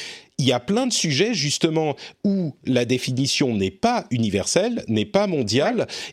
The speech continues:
et quand on dit à Facebook, « Il faudrait que vous fassiez quelque chose », là, on leur demande spécifiquement de se substituer à une décision de justice,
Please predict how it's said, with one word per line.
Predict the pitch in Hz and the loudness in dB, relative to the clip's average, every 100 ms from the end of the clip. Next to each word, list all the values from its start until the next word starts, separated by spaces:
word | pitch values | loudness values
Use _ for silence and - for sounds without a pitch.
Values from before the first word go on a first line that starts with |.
| - | -2
et | 220 220 156 - | 0 2 0 -2
quand | - 233 | 0 2
on | 214 185 | 2 0
dit | 160 214 208 175 | 0 0 0 0
à | 135 | 0
Facebook, « | - 156 131 135 175 - | 0 0 0 0 -2 0
Il | 113 | 0
faudrait | 190 196 185 | 0 2 0
que | 143 | 0
vous | 139 | 0
fassiez | 143 127 135 | 0 0 0
quelque | 127 110 120 | 0 0 0
chose », | 107 233 269 127 - - - | 0 0 0 -2 -6 -8 -2
là, | 113 226 302 - | 0 2 0 0
on | 139 | 2
leur | 135 123 | 2 2
demande | 120 143 139 | 2 2 0
spécifiquement | - 165 - 160 170 151 160 160 | 0 -2 -2 -2 -4 -2 0 2
de | 117 | 0
se | - 120 | 2 0
substituer | - 196 180 - 185 170 - 185 175 - - - | 0 -2 -2 -2 -2 -2 0 0 0 -6 -8 0
à | 139 131 - | 2 2 0
une | 113 | 0
décision | 113 117 120 98 120 | 2 0 0 0 0
de | 107 | 0
justice, | 92 98 - 262 349 - | -2 -2 -2 -2 0 -2